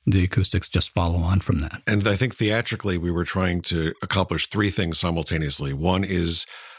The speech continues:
Speaker 2: address how to physically move the architecture. And we're, you know, we say move as if it's no problem, but some of these things weigh hundreds of <laughs> thousands of pounds. So that was, that was task number one. Task number two is how to address the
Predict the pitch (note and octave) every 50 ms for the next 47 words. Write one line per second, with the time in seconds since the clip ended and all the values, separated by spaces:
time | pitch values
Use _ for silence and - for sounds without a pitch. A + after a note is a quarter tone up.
0 | - _ - G#2 F2+ F#2+ G2+ G2+ F#2+ - - - - - - - - G#2+ G2+ F#2
1 | - F#2 - - F#2+ F2+ G2+ - G2 F2+ F2+ F2+ E2+ F2 F2+ F2 F2 E2 - -
2 | - E2+ - - - E2+ E2+ E2 D#2 D2 E2 E2 D#2+ D#2+ - _ _ _ _ _
3 | _ _ _ - F2 D#2+ D#2 E2+ E2+ - B2 G#2 F2+ F2+ F#2+ G2 G2 G2 F2+ F2
4 | D#2+ E2 E2+ - E2+ - - - - - F#2+ F#2 - C3+ F3 G3 D#3 B2+ A2+ G2
5 | F2+ F#2 - - G2 F#2+ F#2 F#2 E2+ - F#2+ F#2 F2 D#2+ E2+ E2+ D#2 - - G2+
6 | G2+ F#2+ F#2 E2+ - D#2 - - G2 - - F#2 E2+ F2+ F2+ E2+ D#2+ - - F2+
7 | F2 D#2+ C#2+ C2+ D2+ F2+ - - - - - - - - - - - - - -
8 | E2+ F2 F#2 G2+ G2+ F2+ E2 E2 - - _ _ _ - G#2 G#2 G2+ F#2+ F#2 F2
9 | - - - G#2 F#2+ - - - G2 E2+ E2+ E2+ E2+ F2 E2 D2 C#2+ E2 F#2+ F#2+
10 | - - - - - - _ - - A#2+ A2+ - B2+ G2+ G#2+ F#2+ - A#2 A2 G2+
11 | G2+ F#2 E2+ E2 F#2+ G2 F#2+ F#2 F#2+ F#2 F2 D#2 - G2 F#2 F2+ - - - -
12 | - - - - F2+ E2+ F2+ E2+ E2 E2 E2+